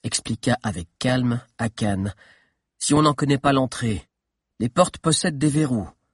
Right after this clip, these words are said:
Les fenêtres sont protégées par des barreaux. Au mieux, en cassant quelques vitres, on pourrait se faufiler et entrer un par un. Nous serions alors des proies si faciles. » Bill le gorille se redressa autant qu'il put.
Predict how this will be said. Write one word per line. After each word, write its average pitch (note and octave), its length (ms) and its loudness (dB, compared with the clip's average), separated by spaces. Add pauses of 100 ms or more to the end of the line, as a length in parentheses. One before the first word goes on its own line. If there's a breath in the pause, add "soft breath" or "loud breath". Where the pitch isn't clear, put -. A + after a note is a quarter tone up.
(300)
Les F#2 80 -12
fenêtres B2+ 400 -2
sont B2 160 -2
protégées B2+ 440 -2
par B2 140 -2
des C3 120 0
barreaux. A2+ 400 0 (420)
Au G2+ 80 -6
mieux, D3 300 4
en A#2+ 100 -2
cassant A#2+ 260 -2
quelques A#2 280 -4
vitres, B2 320 -2
on A2 60 -6
pourrait A#2+ 240 -6
se - 120 -4
faufiler D3+ 540 -2
et B2 80 0
entrer B2+ 240 -2
un B2+ 100 2
par C#3+ 200 2
un. A#2+ 180 2 (760 loud breath)
Nous - 60 -12
serions B2 360 0
alors D3 220 2
des D3 100 -2
proies C#3+ 200 -2
si - 220 -4
faciles. » B2+ 640 -4 (1600)
Bill D3+ 340 2
le B2+ 100 2
gorille G#2+ 340 -2
se - 140 -2
redressa G2 480 -2
autant G2 220 -4
qu'il E2+ 200 -10
put. - 320 -18